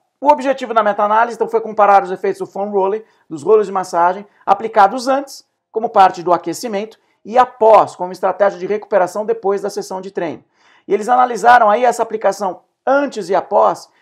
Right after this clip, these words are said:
eh, no desempenho de exercícios de sprint, salto, força, bem como também na flexibilidade e na dor muscular. E é claro, eles tiveram como objetivo secundário identificar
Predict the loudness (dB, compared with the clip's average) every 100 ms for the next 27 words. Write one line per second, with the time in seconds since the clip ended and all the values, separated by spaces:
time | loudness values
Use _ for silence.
0 | _ -6 0 2 0 -4 _ -8 -2 0
1 | 2 0 -2 2 2 2 -4 -2 -2 -4
2 | -8 -12 -12 -12 -14 -10 -10 -10 -18 _
3 | _ _ _ -8 2 4 4 2 -8 _
4 | _ _ _ _ 4 4 4 -2 -12 -14
5 | _ _ -6 0 0 0 2 2 2 -2
6 | -2 -2 -2 -4 -6 4 6 6 0 -8
7 | -8 0 4 4 2 -4 _ _ -10 2
8 | 4 4 2 4 6 4 2 -8 -6 2
9 | 4 4 2 -4 _ _ _ _ _ _
10 | _ -2 -2 2 6 8 6 2 -10 _
11 | -6 -6 -4 -2 -2 -2 -6 -6 -8 -10
12 | -8 -8 -6 -2 2 2 0 -4 -10 -10
13 | -12 -14 -2 2 2 0